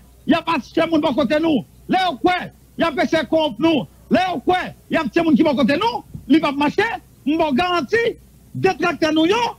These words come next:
yo même tout. C'est ce qu'on peut dire. Parce que l'idée, ça, je dis, nous t'apportons dans la parole, là, dans le pays, hein. Question de drapeau noir et rouge. Question de saline.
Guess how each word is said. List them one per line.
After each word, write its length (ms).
yo 160
même 240
tout. 300
C'est 140
ce 100
qu'on 260
peut 180
dire. 280
Parce 160
que 140
l'idée, 200
ça, 200
je 160
dis, 120
nous 80
t'apportons 380
dans 120
la 60
parole, 260
là, 160
dans 120
le 60
pays, 260
hein. 180
Question 360
de 60
drapeau 260
noir 260
et 40
rouge. 420
Question 320
de 120
saline. 520